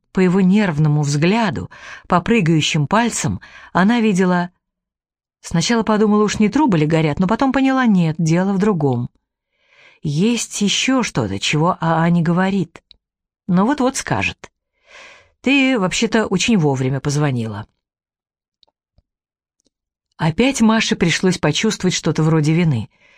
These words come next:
Всё-таки любовь его к рыжей старшекласснице была чрезмерна.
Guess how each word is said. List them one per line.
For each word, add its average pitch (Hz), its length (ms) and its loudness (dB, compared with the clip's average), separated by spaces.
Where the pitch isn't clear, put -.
Всё-таки 294 500 -2
любовь 226 500 2
его 180 280 2
к 185 80 -6
рыжей 185 340 2
старшекласснице 196 1120 -2
была 175 360 2
чрезмерна. 139 800 -2